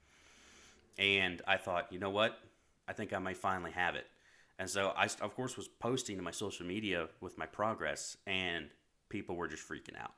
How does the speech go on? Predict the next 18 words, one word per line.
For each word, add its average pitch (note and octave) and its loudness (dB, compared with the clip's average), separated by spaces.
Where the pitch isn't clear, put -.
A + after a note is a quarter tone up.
They F2+ 0
were F2 2
loving E2 2
it. - -8
And F#2+ 6
more C3 6
so G#2+ 2
that F#2+ 0
they A2 2
knew G#2+ 4
I G2+ 6
was G2 0
gonna F2 -6
be - -10
selling F#2+ 0
it, - -12
not F#2 2
that, F2+ 0